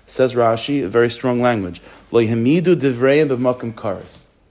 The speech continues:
Because we want to, we, we, we're not gonna be machmer and have a drabanan, uh, in, in the presence of kares. In other words, uh, there's a chi of kares, uh, for not bringing the Karban Pesach.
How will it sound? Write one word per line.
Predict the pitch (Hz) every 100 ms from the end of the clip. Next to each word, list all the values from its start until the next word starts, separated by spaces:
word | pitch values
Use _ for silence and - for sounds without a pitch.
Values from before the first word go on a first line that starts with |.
| _ _ _ _
Because | 120 110 131
we | 123 131
want | 123 135 165 160
to, | - 139 131
we, | 123 - 107
we, | 107 117
we're | 104
not | 120 139
gonna | 143 127
be | 117
machmer | 117 135 135 - 104 101 - _ -
and | 104
have | 110 120
a |
drabanan, | 117 123 127 156 175 113 110 131 - _ _ _ - -
uh, | -
in, | - - 87 - 113
in | 117 117
the | 117
presence | - 135 120 113
of | 107
kares. | - 107 - - - _ _
In | 98
other | 110 110
words, | 104 98 - _ _ -
uh, | - - - 60 -
there's | 101 101
a |
chi | 101 135
of | 127
kares, | - 131 123 101 92 -
uh, | 104 104 101 101 101 104 - -
for | - 117
not | 113 110 - -
bringing | 104 120 117
the | 104
Karban | 113 101
Pesach. | 101 95 - 120